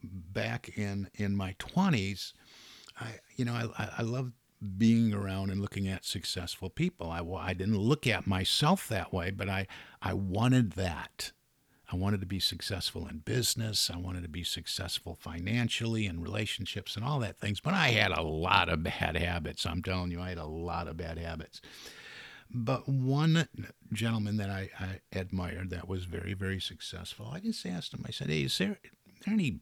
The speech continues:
book or, or anything that has really made a difference in, in your life?" And he thought for a minute. He said, "Yeah,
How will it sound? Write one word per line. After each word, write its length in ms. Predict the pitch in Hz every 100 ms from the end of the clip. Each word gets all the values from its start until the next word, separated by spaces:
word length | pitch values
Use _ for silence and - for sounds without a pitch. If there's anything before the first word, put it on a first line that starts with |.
| -
book 400 | 95 117 - 104
or, 320 | 95 76 78 - _ -
or 140 | 92 -
anything 500 | 107 110 104 110 107
that 220 | 101 90 -
has 300 | 92 85 - - - - - - -
really 500 | 92 98 117 120 120
made 500 | 104 101 107 107 92 -
a 80 | 80
difference 840 | 85 92 92 107 104 95 - - -
in, 280 | 92 87 82 -
in 120 | 87
your 220 | 80 90
life?" 540 | 92 101 107 - - - _ _ _ _ _ _ _ -
And 580 | 95 90 90 90 82 -
he 360 | - - 101 98 _
thought 280 | 87 87 -
for 140 | -
a 40 | 101
minute. 320 | 98 98 98
He 140 | 101
said, 220 | 101 - 104
"Yeah, 580 | 127 156 143 101 82